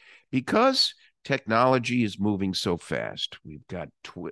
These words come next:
uh, we talk about the issues with Twitter. Uh, it really sits against a backdrop of a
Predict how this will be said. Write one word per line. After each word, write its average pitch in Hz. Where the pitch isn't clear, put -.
uh, 80
we 95
talk 98
about 82
the 82
issues 95
with 78
Twitter. 120
Uh, 98
it 110
really 113
sits -
against 92
a 92
backdrop 95
of 82
a 82